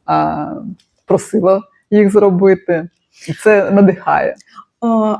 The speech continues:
Speaker 2: а от в чому особливість ваших занять? Чого ви навчаєте своїх відвідувачів?
Speaker 1: А, ну, по-перше, як, е, завжди в йозі Айенгара, ми приділяємо увагу дуже детальній відстройці поз.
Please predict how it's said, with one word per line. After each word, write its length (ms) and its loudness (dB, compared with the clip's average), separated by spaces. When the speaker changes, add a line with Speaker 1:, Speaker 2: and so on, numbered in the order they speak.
Speaker 2:
а 60 0
от 160 -2
в 80 -20
чому 380 -2
особливість 680 -8
ваших 400 -8
занять? 460 -4
Чого 360 -2
ви 140 -4
навчаєте 640 -6
своїх 460 -12
відвідувачів? 1080 -16
Speaker 1:
А, 380 2
ну, 100 4
по-перше, 440 0
як, 280 0
е, 420 2
завжди 380 -4
в 40 -4
йозі 260 0
Айенгара, 560 0
ми 120 0
приділяємо 560 0
увагу 360 -2
дуже 260 -8
детальній 960 -4
відстройці 840 -2
поз. 520 0